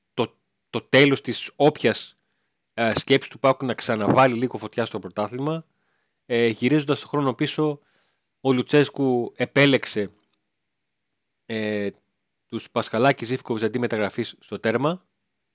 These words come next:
Δεν του βγήκε. Ο Λουτσέσκου επέλεξε, ε, στα δεξιά τον, τον Λούκας Τέιλορ και σε ένα βαθμό πήρε πάνω του μεταγραφή. Δεν του βγήκε. Ε, ο Λουτσέσκου, ε, στο τέλος,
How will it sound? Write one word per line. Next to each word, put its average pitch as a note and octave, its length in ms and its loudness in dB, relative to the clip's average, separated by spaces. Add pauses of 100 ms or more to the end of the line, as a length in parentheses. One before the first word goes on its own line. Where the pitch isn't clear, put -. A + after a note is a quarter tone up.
(160)
Δεν B2 220 0
του G2+ 80 -8
βγήκε. G#2 460 -6 (1040)
Ο A#2+ 160 -2
Λουτσέσκου C3 540 0
επέλεξε, A#2 840 0 (240)
ε, G2+ 300 -10 (100)
στα - 280 -4
δεξιά A2+ 720 -2 (200)
τον, G2 680 -8
τον G#2+ 160 -6
Λούκας A#2+ 300 -6
Τέιλορ A2 400 -2
και G#2 180 -8 (580)
σε - 220 -2
ένα C3+ 140 4
βαθμό A2+ 300 -4
πήρε G#2+ 200 -2
πάνω G#2 220 -2
του F#2+ 80 -14
μεταγραφή. G2 460 -10 (120)
Δεν B2+ 260 0
του A#2+ 100 -12
βγήκε. A2 460 -6 (1120)
Ε, G2+ 480 -12 (180)
ο C#3 140 4
Λουτσέσκου, B2+ 800 4 (300)
ε, G#2+ 280 -6
στο B2 220 0
τέλος, C3 600 4